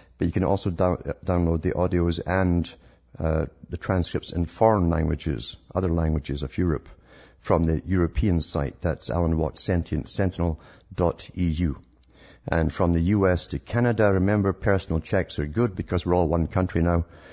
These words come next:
We share the same area code and, uh, or country code. And, um, you can also use an international postal money order from your post office if you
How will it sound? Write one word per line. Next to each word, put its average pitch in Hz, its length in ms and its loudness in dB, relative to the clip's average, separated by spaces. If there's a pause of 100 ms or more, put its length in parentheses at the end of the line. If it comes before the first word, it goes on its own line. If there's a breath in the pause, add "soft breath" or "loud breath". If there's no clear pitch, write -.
(220 loud breath)
We 78 60 -2
share 85 180 0
the 82 100 -2
same 85 440 0
area 85 280 2
code 87 340 -2 (500 loud breath)
and, 95 520 0
uh, 92 240 2
or 80 120 -4
country 92 340 -4
code. 85 320 -2 (540 loud breath)
And, 90 400 2
um, 90 480 2
you - 80 -6
can 101 100 2
also 92 220 0
use 87 520 0 (540 loud breath)
an 85 220 0
international 92 680 0
postal 87 520 0
money 92 280 2
order 78 240 0
from 82 160 -4
your 87 80 0
post - 400 -4
office - 380 -2
if 71 100 -8
you 73 140 -2